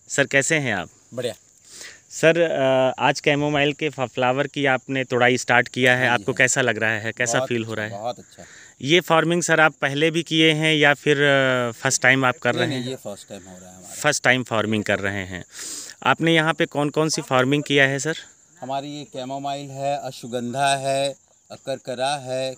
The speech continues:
Speaker 2: काहू है और एक नई मिल्क थिस्टल किए हैं और अभी हम सतावरी करने जा रहे हैं,
Speaker 1: सतावरी,
Speaker 2: नेपाली सतावरी।
Speaker 1: सतावरी और सर्पगंधा करने जा रहे हैं।
Speaker 2: दोनों।
Speaker 1: अच्छा, ये, अ, सर, कैमोमाइल के बारे में आप जानते हैं कि इसका यूज़, इसका बेनिफिट क्या है?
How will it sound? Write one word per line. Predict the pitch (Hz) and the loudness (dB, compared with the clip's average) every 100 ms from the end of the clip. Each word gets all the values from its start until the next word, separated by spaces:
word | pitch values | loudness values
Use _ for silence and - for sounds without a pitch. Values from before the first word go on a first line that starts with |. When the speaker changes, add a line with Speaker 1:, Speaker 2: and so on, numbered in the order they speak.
| - | -8
Speaker 2:
काहू | 120 117 131 147 139 | -8 -6 -8 -8 -6
है | 127 131 135 139 - - - - - | -2 -2 -2 -6 -12 -20 -20 -20 -12
और | 120 127 - | -8 -10 -12
एक | 170 _ - | -18 _ -14
नई | 131 143 | -10 -6
मिल्क | 131 135 - | -6 -8 -12
थिस्टल | 135 170 165 | -10 -6 -6
किए | 131 139 135 | -6 -6 -6
हैं | 131 156 _ _ _ _ _ | -8 -12 _ _ _ _ _
और | 104 113 | -12 -10
अभी | 123 147 | -8 -4
हम | 175 180 | -4 -4
सतावरी | - 120 120 123 120 | -10 -8 -6 -6 -10
करने | 110 98 101 | -10 -12 -12
जा | 98 | -8
रहे | |
हैं, | 98 | -4
Speaker 1:
सतावरी, | 123 123 127 143 | 0 2 2 2
Speaker 2:
नेपाली | 156 160 | 0 -2
सतावरी। | 107 92 | -6 -6
Speaker 1:
सतावरी | 127 127 120 127 156 | 0 2 2 0 0
और | 160 | -2
सर्पगंधा | - 135 - 110 113 110 117 | 0 -2 -2 -8 -6 -6 -6
करने | 92 87 85 | -6 -6 -6
जा | 85 | -8
रहे | 85 | -10
हैं। | 95 | -14
Speaker 2:
दोनों। | 113 - - - - - | -14 -14 -18 -20 -20 -10
Speaker 1:
अच्छा, | 117 117 - 98 - - - - - - | -6 -4 -4 -6 -12 -18 -20 -20 -20 -12
ये, | 131 156 180 190 | 0 4 6 4
अ, | - | 0
सर, | 139 143 143 170 170 | 2 2 2 2 2
कैमोमाइल | 160 160 165 160 165 | 2 2 4 2 2
के | 170 | 2
बारे | 147 160 | 2 2
में | 160 | 2
आप | 151 | 0
जानते | 139 127 127 156 | 2 -2 -2 -4
हैं | 147 147 | -4 -4
कि | 156 139 131 | -2 -2 0
इसका | - - 143 143 143 135 | -4 -4 -2 -2 -2 -6
यूज़, | 113 110 123 135 127 | -8 -6 -4 -4 -4
इसका | 120 131 | 0 0
बेनिफिट | 120 123 123 123 - | 2 0 0 -6 -2
क्या | 123 | 0
है? | 113 131 | 0 -6